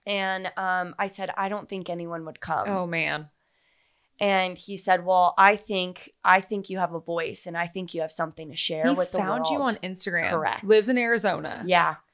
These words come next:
Speaker 1: He lived in California.
Speaker 2: Oh, yeah.
Speaker 1: He lived in California and found me, I think from a hashtag, like, sober,
Speaker 2: <laughs>
Speaker 1: sober yogi
Speaker 2: Sober
Speaker 1: or something.
Speaker 2: living,
Speaker 1: You know what
Speaker 2: yeah.
Speaker 1: I mean? Something like that.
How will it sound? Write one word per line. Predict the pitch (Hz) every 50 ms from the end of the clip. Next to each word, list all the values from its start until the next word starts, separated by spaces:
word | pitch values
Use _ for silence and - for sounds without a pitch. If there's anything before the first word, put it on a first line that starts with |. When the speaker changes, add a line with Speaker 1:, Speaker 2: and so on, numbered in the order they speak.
| _ _
Speaker 1:
He | - 247 277 320
lived | 320 294 262 196 208
in | 196 185
California. | 180 196 196 190 185 185 - - 196 208 196 185 170 165 139 - - 170
Speaker 2:
Oh, | 202
yeah. | 196 196 190 - - 175 - -
Speaker 1:
He | - 240
lived | 254 285 269
in | 269 247
California | 240 233 214 208 208 - 208 226 294 359 302 196 170 170 165 165 -
and | - 196 190 180
found | - 185 170 165 165 165 165
me, | 165 160 160 160 160 160 165 170 _ _ _ _ _ _ _ _ _ _ _ -
I | 214
think | 214 - 262 330
from | - 349 349 359
a | 311
hashtag, | 240 220 220 269 311 - - 202 160 113 123 -
like, | - 160 175 -
sober, | - - - 370 294 220 220 226 226 220 -
Speaker 2:
<laughs> |
Speaker 1:
sober | - - - 214 214 220 214 247 240
yogi | 226 196 185 202 247 269
Speaker 2:
Sober | 262 - 269 262 262
Speaker 1:
or |
something. | 254 240 240 233
Speaker 2:
living, | 233 247
Speaker 1:
You | 254
know | 262 262
what | 269
Speaker 2:
yeah. | 247 240
Speaker 1:
I |
mean? | 226 247 262 269
Something | 262 262 254 254 269 269
like | 254 226 202 196
that. | 190 170 170 175 190 214